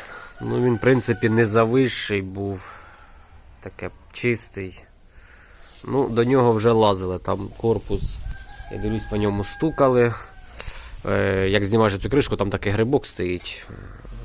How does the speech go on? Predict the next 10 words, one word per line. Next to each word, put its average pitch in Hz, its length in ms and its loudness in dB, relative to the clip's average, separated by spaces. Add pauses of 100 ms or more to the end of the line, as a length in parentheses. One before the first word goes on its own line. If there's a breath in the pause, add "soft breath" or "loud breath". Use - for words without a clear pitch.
(200)
По 104 80 -6
ньому 98 280 -4
стукали. 113 440 -2
Коротше, 110 320 0
він, 113 280 0
походу, 104 840 -2 (440)
когось 104 460 -6
вже 101 220 -4
довбав 98 460 -2
був. 98 200 -12